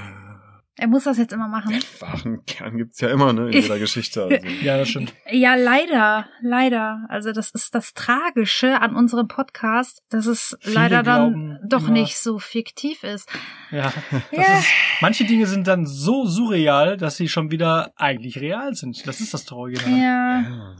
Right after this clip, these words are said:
Speaker 1: leider,
Speaker 3: Man denkt so, das
Speaker 1: leider,
Speaker 3: kann
Speaker 1: leider,
Speaker 3: in der
Speaker 1: leider.
Speaker 3: normalen Welt eigentlich, ne, nicht passiert sein und,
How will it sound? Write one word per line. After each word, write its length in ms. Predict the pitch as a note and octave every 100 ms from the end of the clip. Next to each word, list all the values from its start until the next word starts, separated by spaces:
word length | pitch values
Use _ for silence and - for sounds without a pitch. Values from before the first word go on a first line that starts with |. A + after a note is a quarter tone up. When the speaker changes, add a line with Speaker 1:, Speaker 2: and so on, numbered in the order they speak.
| - -
Speaker 1:
leider, 220 | A3+ A#3 C4
Speaker 3:
Man 60 | G#3+
denkt 160 | -
so, 80 | F#3
das 140 | D3+
Speaker 1:
leider, 100 | -
Speaker 3:
kann 120 | E3+ G3
Speaker 1:
leider, 60 | F#3
Speaker 3:
in 40 |
der 140 | F3
Speaker 1:
leider. 120 | E3 -
Speaker 3:
normalen 500 | F3+ D3 D3+ F#3 F3+
Welt 180 | E3 E3
eigentlich, 440 | D#3+ D3+ C#3+ -
ne, 240 | E3 G3 F3
nicht 240 | F#3 -
passiert 320 | D3+ - E3
sein 180 | G#3 G#3
und, 240 | D#3 C3+